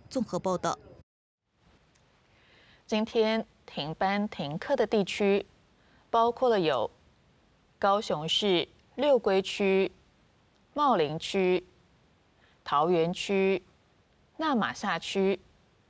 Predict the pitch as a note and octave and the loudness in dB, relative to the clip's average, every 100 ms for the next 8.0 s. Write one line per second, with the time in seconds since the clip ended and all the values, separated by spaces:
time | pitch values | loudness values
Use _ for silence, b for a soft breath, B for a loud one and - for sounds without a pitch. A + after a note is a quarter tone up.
0 | _ _ _ _ _ b b b F3+ - | _ _ _ _ _ b b b -4 0
1 | G3+ B3+ B3 A#3+ C4+ B3+ G#3 - - F#3+ | 2 2 2 0 2 2 2 -4 -2 2
2 | C#3 - - - C#4+ A3 A#3+ F#3 D3+ G3 | 0 -2 -8 -2 -2 0 -2 -2 -2 -2
3 | - F#3 B2+ - _ _ _ _ b b | 0 0 0 -4 _ _ _ _ b b
4 | b E3+ - D3+ D#3 - _ - E3 D3+ | b -4 -4 -4 -4 -6 _ 0 2 0
5 | E3 - E3+ F3+ F#3+ G3 - _ _ _ | -2 -4 -4 -2 -2 -2 -6 _ _ _
6 | _ _ _ _ _ _ _ _ _ b | _ _ _ _ _ _ _ _ _ b
7 | b b - D3+ D#3 G3 A3+ B3+ A#3 G3+ | b b -8 -4 0 0 0 2 4 2